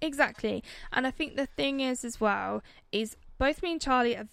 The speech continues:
very welcome to criticism, n-, like, constructive criticism, no problem. But this particular, or Charlie feels that this particular comment was very Karen. <laughs>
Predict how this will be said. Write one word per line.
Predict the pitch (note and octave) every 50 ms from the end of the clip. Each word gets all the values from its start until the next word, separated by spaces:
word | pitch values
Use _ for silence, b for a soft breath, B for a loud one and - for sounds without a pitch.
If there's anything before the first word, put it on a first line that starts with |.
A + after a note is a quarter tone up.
| -
very | - A3+ A3 A#3 B3 C4+
welcome | C#4 C#4 C4 B3+ - - A#3+ A#3
to | A3 - - -
criticism, | - - A#3 A#3 - - A3+ - - A#3 A#3 A3+ A#3 A#3+ C4 D4 D#4+ D#4+ D#4 - - _ _ _ - -
n-, | A#3 - - -
like, | A3+ C4+ - -
constructive | - B3 A#3 - - A#3+ A3+ - _ - A3+ -
criticism, | - - G3+ G#3 - - G#3+ - - G#3 A3+ A3 G#3+ G#3+
no | A3 G#3+ G3
problem. | - - - A#3+ A3+ - - - A2+ A#3+ B3 C4 C#4 B B B B B B B B - -
But | - -
this | B3 C4 B3+
particular, | - - - - - - - - - - - - - - - _
or | A3 A3 G#3+
Charlie | - - A#3+ C4 C#4 C#4+ C#4+ D4 D4+ C4+
feels | - - A#3 G#3+ G#3 G#3 G#3 G#3 G#3+ - - -
that | - -
this | - A3 -
particular | - - - - - - - - - B3+ A#3+
comment | - - - A3 G#3 G3+ G3+ G3 G3+ G3+ G#3+ b b b b b b b b _ -
was | G#3+ G3+ -
very | - G#3 G#3 G3+ G3+ G#3
Karen. | G3+ - - G3+ F3+ F#3 E3 - - F#3+ G3 G3 - - -
<laughs> | -